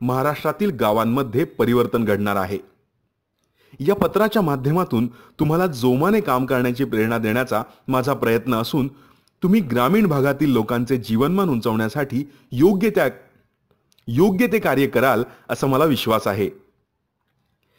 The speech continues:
आपल्या या राष्ट्रबांधणीच्या कार्याला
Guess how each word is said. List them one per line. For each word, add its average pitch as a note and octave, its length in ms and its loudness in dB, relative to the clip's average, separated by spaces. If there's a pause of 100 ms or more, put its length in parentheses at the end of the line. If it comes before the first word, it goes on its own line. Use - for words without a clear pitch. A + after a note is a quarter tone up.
(460)
आपल्या F#3 280 2
या A3 140 4
राष्ट्रबांधणीच्या D#3+ 840 2
कार्याला A#2 500 0